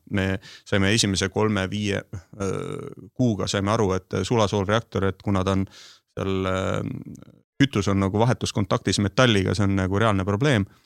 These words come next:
Siis me selle jätsime nagu kõrvale ja, ja, äh, ja niipea, kui me õppisime B V R X-ist ja, ja, ja teistest reaktoritest, siis meile kohe nagu hakkas see tehnoloogia tunduma nagu päris, päris nagu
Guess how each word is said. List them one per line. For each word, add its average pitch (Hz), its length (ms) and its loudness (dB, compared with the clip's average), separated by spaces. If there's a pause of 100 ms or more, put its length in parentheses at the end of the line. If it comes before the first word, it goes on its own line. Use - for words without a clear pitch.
(800)
Siis 98 260 2
me 95 280 2
selle 95 300 2
jätsime 98 300 0
nagu 95 180 0
kõrvale 95 380 2
ja, - 140 -2 (120)
ja, 95 140 0 (240)
äh, 92 480 -4 (340)
ja 95 140 2 (100)
niipea, 107 340 2
kui 95 100 0
me 110 120 2
õppisime 98 400 -4
B 110 140 0
V 98 100 0
R 101 100 -2
X-ist - 280 -6
ja, 95 100 -4 (340)
ja, 98 200 -2
ja 101 320 0
teistest 120 500 2
reaktoritest, - 720 -2
siis - 100 -6
meile 95 280 0
kohe 101 240 0
nagu 95 220 0
hakkas - 380 -4
see 98 160 4 (300)
tehnoloogia 98 400 2
tunduma 95 340 0
nagu 92 160 -2
päris, 98 500 0
päris 98 400 2
nagu 95 380 2